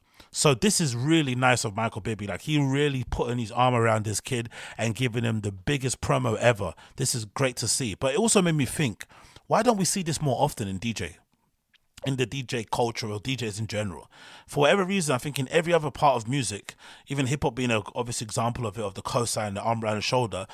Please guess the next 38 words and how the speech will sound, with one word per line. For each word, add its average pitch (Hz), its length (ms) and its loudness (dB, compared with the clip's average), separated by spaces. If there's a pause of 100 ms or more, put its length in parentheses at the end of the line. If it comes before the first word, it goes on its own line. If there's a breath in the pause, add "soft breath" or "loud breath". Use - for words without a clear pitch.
(220 loud breath)
we 123 80 -2
see 170 200 0
people 147 300 -2
always 139 240 2
kind 139 160 -2
of 104 160 -4
lifting 127 340 0
people 120 320 -4
up 120 140 0
or 101 80 -4
bringing 120 400 -4
them 110 160 -2
in, 131 240 -2 (320 loud breath)
but 127 180 4
we 147 120 0
rarely 170 380 2
see 165 280 -2
it 123 60 -2
with 110 140 -6
D 135 140 -6
Js. 120 160 -2
Like, 117 140 -6
we 123 60 -6
rarely 147 340 0
see 147 300 -4
somebody 113 560 -2
prominent 117 600 -4 (340 loud breath)
kind 135 200 -4
of 120 120 -6
plucking 151 340 -2
somebody 143 320 -4
up 127 140 -4
and 123 100 -4
coming 120 460 0 (240 loud breath)
and 113 120 -4
deciding 123 380 0
to - 100 -6
p-, - 140 -16